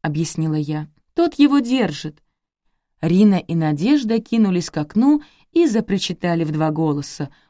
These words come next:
«Ужас, катастрофа! Его съедят! Помогите, котик, милый!» Я бросилась в свою комнату к компьютеру и написала князю Муру.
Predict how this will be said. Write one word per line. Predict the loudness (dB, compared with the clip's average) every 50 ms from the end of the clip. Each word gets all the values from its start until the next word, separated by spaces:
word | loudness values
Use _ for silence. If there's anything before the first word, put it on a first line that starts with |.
| _ _
«Ужас, | 0 2 4 4 6 4 4 4 2 -4 -4 0
катастрофа! | -2 0 2 2 2 2 0 -4 -6 -2 0 2 4 4 2 0 -2 -4
Его | 0 2 2 2 2 0
съедят! | -2 -2 -2 0 0 0 0 2 2 4 4 4 4 2 -2
Помогите, | -2 2 4 4 4 4 4 4 4 4 4 2 0 -4 -6
котик, | 0 4 6 6 6 6 4 2 -2 -6 -6 -2
милый!» | 0 0 2 2 4 4 4 4 4 4 2 2 0 -4 -8 _ _ _ _ _ _ _ _ _ _ _
Я | -2 0 2 2
бросилась | 2 2 0 0 2 0 0 2
в | 0
свою | 0 2 2 2 4
комнату | 4 2 4 4 4 2 0 -2 -4
к |
компьютеру | -2 -2 -2 -2 0 -2 -2 0 0 0 0
и | 2 2
написала | 0 0 -2 -6 -4 -2 -2 -2 -2 -2
князю | -4 -2 -2 0 0 -2 -2 0 0
Муру. | 0 0 0 -2 -4 -8 -12 -16